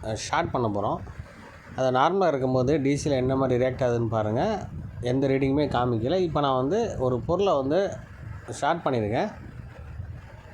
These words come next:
ஷார்ட் பண்ணவும் பாருங்கள், வோல்டேஜ் குறைஞ்சு ஆம்பியர் கூட கிடைக்குது. இது எந்த மாதிரி டைப்பு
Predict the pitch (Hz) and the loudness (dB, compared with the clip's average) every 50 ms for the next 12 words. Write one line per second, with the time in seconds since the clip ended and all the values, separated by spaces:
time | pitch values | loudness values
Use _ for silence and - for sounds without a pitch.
0 | - - - - - 165 185 185 180 202 190 180 160 147 143 143 147 143 143 151 | -18 -18 -12 -2 0 2 2 4 4 4 4 4 6 4 4 4 4 4 4 4
1 | 156 160 180 165 147 - - 139 131 131 123 123 151 202 196 - - 131 143 160 | 4 4 4 2 2 2 2 2 2 2 2 2 2 0 0 -2 -2 0 0 2
2 | 165 160 156 139 123 135 135 131 120 113 110 110 98 110 104 107 110 104 104 120 | 2 2 2 2 2 2 2 2 2 2 0 0 -2 0 -2 -2 -2 -2 -2 -2
3 | 127 131 139 135 131 139 156 151 147 143 143 139 127 135 120 127 123 131 156 | 0 2 2 2 4 4 2 4 4 4 2 2 2 2 0 0 2 2 0